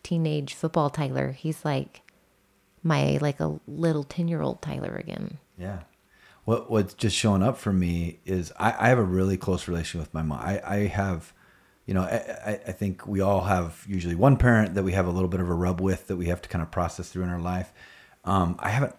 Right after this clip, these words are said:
Speaker 2: I haven't had that with my mom. I had that somewhat with my dad, and, and we've, we now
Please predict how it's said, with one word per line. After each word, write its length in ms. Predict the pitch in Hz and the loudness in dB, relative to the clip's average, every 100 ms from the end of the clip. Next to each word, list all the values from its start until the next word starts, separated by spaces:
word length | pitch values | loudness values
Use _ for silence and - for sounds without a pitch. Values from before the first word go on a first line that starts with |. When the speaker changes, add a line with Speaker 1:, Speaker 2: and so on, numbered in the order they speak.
| _ | _
Speaker 2:
I 40 | - | -2
haven't 180 | 110 - | 0 0
had 320 | - 107 98 | 2 2 2
that 120 | 87 | 0
with 120 | 69 | -2
my 80 | 87 | -2
mom. 80 | 82 | -2
I 40 | 80 | -2
had 260 | 71 107 | -2 -2
that 80 | 110 | -2
somewhat 220 | 101 113 110 | -2 -2 0
with 40 | |
my 80 | 117 | 0
dad, 280 | 87 92 101 | 0 -2 -4
and, 260 | 92 90 85 | -4 -4 -4
and 280 | 85 85 80 - | -6 -6 -8 -10
we've, 180 | 90 - _ | -14 -14 _
we 100 | 95 | -4
now 120 | 87 | -2